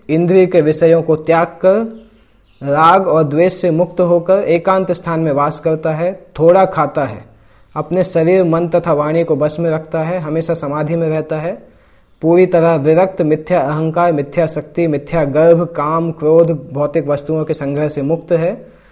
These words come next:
मिथ्या स्वामित्व की भावना से रहित है, वो निश्चय ही आत्म साक्षात्कार के पद को प्राप्त होता है। बहुत कठिन है, शायद मैंने जो पढ़ा आप लोगों को क्लिक नहीं हुआ होगा। ये ऐसे लोगों का लक्षण है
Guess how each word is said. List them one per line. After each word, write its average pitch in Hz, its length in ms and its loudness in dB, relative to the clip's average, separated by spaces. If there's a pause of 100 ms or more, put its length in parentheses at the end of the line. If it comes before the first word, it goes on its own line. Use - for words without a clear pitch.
(160)
मिथ्या 170 360 0
स्वामित्व 170 440 -2
की 165 100 -2
भावना 143 320 -2
से 151 120 -4
रहित 147 360 -2
है, 185 280 -4 (340)
वो 156 100 0
निश्चय 165 340 -2
ही 196 100 2
आत्म 160 240 -2
साक्षात्कार 143 560 -6
के 151 100 -6
पद 131 220 -4
को 143 100 -8
प्राप्त 113 320 -10
होता 113 200 -16
है। 107 120 -20 (1400)
बहुत 165 160 -6
कठिन 190 220 -2
है, 170 60 -4
शायद 143 260 -6
मैंने 143 220 -4
जो 156 80 0
पढ़ा 151 240 0
आप 147 120 -2
लोगों 156 140 -4
को 147 120 -6 (640)
क्लिक 175 220 -4
नहीं 156 140 -2
हुआ 135 160 -4
होगा। 123 260 -10 (840)
ये 160 180 4
ऐसे 170 260 4
लोगों 190 200 4
का 185 100 2
लक्षण 175 300 2
है 208 320 -4